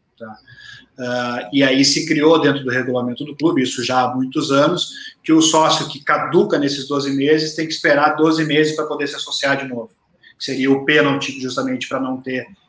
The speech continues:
essa ida e volta, tá? É óbvio que o clube tá muito sensível em relação ao período da pandemia.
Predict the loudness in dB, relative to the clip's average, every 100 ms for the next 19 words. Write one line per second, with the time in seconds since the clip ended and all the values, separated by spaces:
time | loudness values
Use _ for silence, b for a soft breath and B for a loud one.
0 | _ -2 -2 0 0 2 2 2 0 -2
1 | -8 -10 _ _ -12 -12 -12 _ B B
2 | B -10 -10 0 4 6 4 2 0 -2
3 | -2 -2 0 0 0 -4 -6 -4 -4 -4
4 | -6 -6 -6 -6 -6 -6 -10 -10 -8 -6
5 | -6 -8 -8 -10 -10 -6 -6 -2 2 2
6 | 2